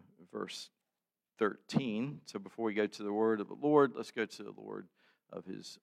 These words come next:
word. Again, our most gracious, loving Heavenly Father, we thank you for your word. We thank you that you call us to worship you corporately, gathered together as your body, that we might, um,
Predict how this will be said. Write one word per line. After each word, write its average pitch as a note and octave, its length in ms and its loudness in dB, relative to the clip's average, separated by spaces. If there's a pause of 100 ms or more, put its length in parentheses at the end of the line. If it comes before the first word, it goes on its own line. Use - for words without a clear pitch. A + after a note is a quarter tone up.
word. - 300 -8 (560)
Again, C#3 280 6
our B2+ 60 6
most A2 240 2
gracious, G#2 400 4
loving G#2+ 340 8
Heavenly A2+ 280 -2
Father, G#2 340 4
we G2+ 140 -2
thank A2 280 -8
you G#2+ 80 -8
for G#2+ 160 -16
your F#2+ 120 -16
word. G#2 440 -12
We A#2 120 -10
thank A#2 280 -2
you A2+ 80 0
that G#2 160 2
you A#2+ 260 4
call A2+ 440 4
us F#2 340 -2 (280)
to A2 100 -4
worship C3 420 2
you - 140 -14 (120)
corporately, F2+ 560 4
gathered A2+ 480 2
together G#2+ 440 2
as F#2+ 100 -6
your F#2 120 -8
body, G2+ 420 0
that F#2 160 -14
we F#2+ 180 -14 (380)
might, G2+ 320 -6 (100)
um, - 280 -18